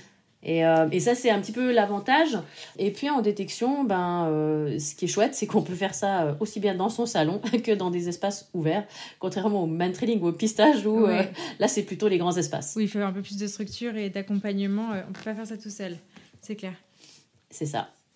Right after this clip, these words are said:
Speaker 2: Ok.
Speaker 1: Donc, euh, c'est vrai que c'est pour ça que moi, je trouve que le, ben, le, la détection, c'est, euh, super facile. Dans les, je dirais que dans les activités de flair, c'est, à mon sens, la seule qu'on peut vraiment, euh, pratiquer, euh, tout seul dans son coin.
Speaker 2: Ouais,
Speaker 1: Contrairement
Speaker 2: ok.
Speaker 1: aux autres où, effectivement, euh,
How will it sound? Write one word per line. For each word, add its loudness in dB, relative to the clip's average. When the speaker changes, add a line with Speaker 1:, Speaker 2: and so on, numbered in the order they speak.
Speaker 2:
Ok. -2
Speaker 1:
Donc, -2
euh, 2
c'est -2
vrai 2
que 2
c'est -4
pour -8
ça 4
que -6
moi, 4
je 0
trouve -4
que 0
le, 2
ben, 2
le, 2
la 2
détection, -2
c'est, -2
euh, 2
super -2
facile. -2
Dans 0
les, 2
je -8
dirais 4
que 0
dans 0
les 0
activités -2
de 0
flair, 4
c'est, -2
à 0
mon 2
sens, 0
la 0
seule 4
qu'on -4
peut 0
vraiment, 2
euh, 2
pratiquer, -2
euh, 2
tout -6
seul -2
dans 0
son -6
coin. -8
Speaker 2:
Ouais, -4
Speaker 1:
Contrairement 0
Speaker 2:
ok. 0
Speaker 1:
aux 0
autres -2
où, -4
effectivement, -4
euh, -4